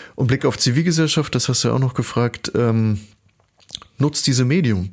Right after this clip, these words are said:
also nutzt diese Medien für euch. Es ist eigentlich euer Medium.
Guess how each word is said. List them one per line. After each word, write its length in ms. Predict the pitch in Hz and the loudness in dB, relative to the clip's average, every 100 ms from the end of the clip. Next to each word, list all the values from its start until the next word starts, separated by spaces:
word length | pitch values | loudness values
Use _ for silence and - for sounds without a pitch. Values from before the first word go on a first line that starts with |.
| - | -4
also 220 | 117 113 | 0 2
nutzt 200 | 147 - | 0 0
diese 160 | 131 127 | 0 2
Medien 340 | 143 135 101 | 2 2 0
für 180 | - - | -2 -2
euch. 320 | 95 98 - - - - - | 0 -2 -8 -18 -20 -20 -8
Es 140 | - 123 | -2 0
ist 160 | 143 | 0
eigentlich 340 | - 117 113 - | 0 0 0 0
euer 240 | 123 117 | 0 2
Medium. 440 | 120 131 104 98 | 2 2 0 -2